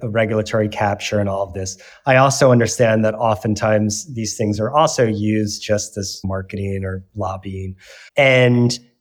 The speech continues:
trying to, to have people in Washington, D C decide the future of technology just seems on its face a terrible idea, right?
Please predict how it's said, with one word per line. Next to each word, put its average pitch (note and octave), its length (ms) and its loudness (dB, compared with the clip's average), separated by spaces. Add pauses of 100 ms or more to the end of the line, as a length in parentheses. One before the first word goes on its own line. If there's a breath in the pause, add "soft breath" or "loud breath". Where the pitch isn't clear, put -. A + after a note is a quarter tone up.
trying F#3+ 420 4
to, C#3 400 2 (100)
to D3+ 80 -2
have A#2+ 600 0 (160)
people C3 340 2
in A2 120 2
Washington, A2 540 0
D G#2+ 140 -2
C G#2+ 600 -4 (200)
decide A2 500 0
the G#2+ 60 -4
future G#2+ 460 -2
of G2 80 -2
technology G2+ 840 -2
just - 460 -10
seems A2+ 260 0
on G#2 120 4
its F#2+ 160 -6
face G2 320 -2
a G2+ 40 -10
terrible F#2+ 500 -2
idea, F#2 420 -8 (340)
right? G2+ 280 -4